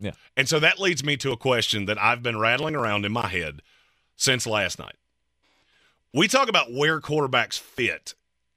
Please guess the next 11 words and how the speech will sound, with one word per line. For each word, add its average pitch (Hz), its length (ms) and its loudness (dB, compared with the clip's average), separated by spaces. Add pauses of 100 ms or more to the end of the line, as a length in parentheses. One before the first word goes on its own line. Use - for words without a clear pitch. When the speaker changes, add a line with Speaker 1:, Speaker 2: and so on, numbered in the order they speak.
(120)
Speaker 2:
in 127 200 2
terms 131 360 -2
of 107 220 -2 (1400)
pecking 120 360 0
order 85 360 -10
and 110 220 -10
ranking 107 540 -2
and 95 140 -8
things 98 240 -6
like 85 200 -10
that. 55 200 -16